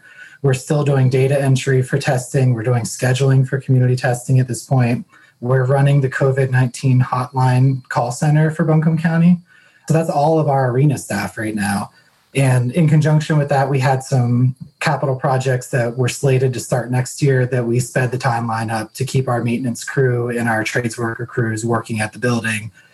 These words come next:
Now they're doing a lot of those capital projects in-house instead of us farming them out to a contractor. So we've been able to keep busy, and luckily our rainy day fund will get us through until about September of next year.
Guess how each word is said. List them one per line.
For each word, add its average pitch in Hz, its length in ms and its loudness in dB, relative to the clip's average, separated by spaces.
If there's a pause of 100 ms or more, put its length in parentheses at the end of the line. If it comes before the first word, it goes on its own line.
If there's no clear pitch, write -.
(160)
Now 123 220 2
they're 123 180 0
doing 117 240 -2
a 113 80 -2
lot 113 200 2
of 107 80 -2
those 107 340 -6
capital - 400 -4
projects - 500 -4
in-house 123 680 0
instead 127 240 -2
of 113 80 -6
us - 140 -6
farming 104 340 -4
them 104 100 -10
out 113 220 -6
to - 160 -12
a - 20 -16
contractor. 107 680 -4
So 117 200 -2
we've 127 240 0 (420)
been 151 140 2
able 156 200 2
to 139 80 -2
keep 165 240 0
busy, 151 360 2
and 147 220 0
luckily 143 340 2
our 127 100 2
rainy 135 260 2
day 131 240 2
fund 156 520 2
will 135 100 0
get 135 220 -2
us 139 260 -4
through 147 220 2
until 151 300 0
about 160 280 -2
September 180 520 2
of 175 100 2
next 185 280 2
year. 202 360 0